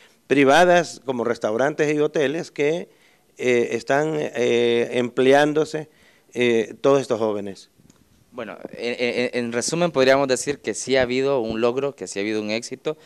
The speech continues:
Speaker 2: que sí han logrado sembrar esa semilla y hacer un aporte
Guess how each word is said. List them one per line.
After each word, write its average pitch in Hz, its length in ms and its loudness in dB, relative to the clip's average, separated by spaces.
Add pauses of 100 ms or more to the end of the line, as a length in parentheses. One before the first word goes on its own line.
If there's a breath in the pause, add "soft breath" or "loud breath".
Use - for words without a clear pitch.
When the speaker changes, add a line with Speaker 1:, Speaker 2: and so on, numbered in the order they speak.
(220 soft breath)
Speaker 2:
que 104 140 -2
sí 117 220 2
han 123 160 4
logrado 117 500 4 (140)
sembrar 98 360 -2
esa 120 220 -2
semilla 113 580 0
y 95 520 -6 (300 soft breath)
hacer 107 300 -2
un 131 160 -2
aporte 117 720 0